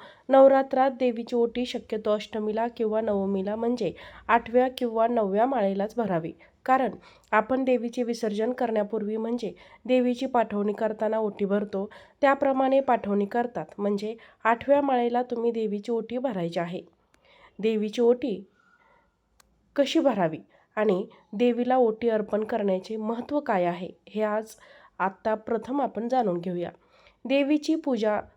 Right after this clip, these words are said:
तिला खण नारळाने, खण आणि साडी आणि नारळ अर्पण करून संपवावी. ही विधी तिच्या निर्गुण अभौतिक रूपाला सगुण रूप धारण करण्यासाठी,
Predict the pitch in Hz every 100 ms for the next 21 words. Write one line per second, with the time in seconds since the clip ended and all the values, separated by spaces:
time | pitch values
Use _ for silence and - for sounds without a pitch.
0 | _ _ 233 226 240 240 226 214 220 220
1 | 262 220 - - - 247 240 226 214 277
2 | - _ _ _ - 254 262 320 349 -
3 | 202 240 269 233 180 - 202 214 240 262
4 | 240 208 240 262 226 175 170 170 165 -
5 | _ - _ - 208 214 208 214 226 196
6 | 202 208 202 196 220 247 - 214 247 247
7 | 247 247 _ - 220 214 202 208 233 -
8 | 226 226 302 320 262 220 214 208 202 208
9 | 196 196 196 254 226